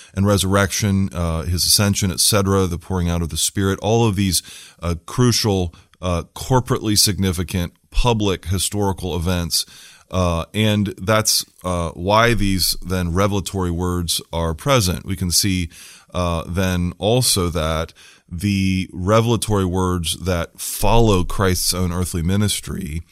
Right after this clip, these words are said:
are commissioned precisely, or are given and, and provided precisely in order to provide testimony, corporate public testimony,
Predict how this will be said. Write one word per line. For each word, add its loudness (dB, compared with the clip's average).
are 0
commissioned 0
precisely, 0
or -4
are -2
given 2
and, -2
and -4
provided 0
precisely -2
in 2
order 4
to -2
provide 0
testimony, -2
corporate -2
public -2
testimony, -2